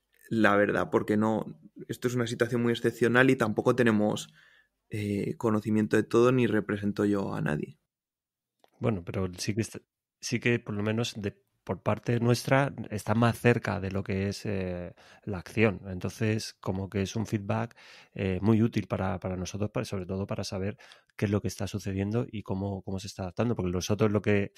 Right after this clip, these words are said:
Speaker 2: sí que percibimos muchas veces es, eh, eh, noticias, noticias y las típicas que ponen lo-, lo-,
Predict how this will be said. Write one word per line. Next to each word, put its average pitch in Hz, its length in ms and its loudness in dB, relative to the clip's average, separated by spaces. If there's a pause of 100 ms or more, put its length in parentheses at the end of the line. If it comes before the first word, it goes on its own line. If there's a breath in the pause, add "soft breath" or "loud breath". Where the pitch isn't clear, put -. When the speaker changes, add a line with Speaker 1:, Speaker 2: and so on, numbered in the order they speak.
(220 loud breath)
Speaker 2:
sí - 160 -4
que 104 100 2
percibimos 104 480 2
muchas 104 280 -2
veces 104 360 -2
es, 120 200 -4 (420 loud breath)
eh, 90 640 -4 (140)
eh, 95 260 -10 (360)
noticias, 95 600 -4
noticias 101 540 -6
y 101 140 -4
las 90 180 -10
típicas 104 380 -6
que 101 80 -10
ponen 104 340 -6
lo-, 90 340 -6
lo-, 85 140 -14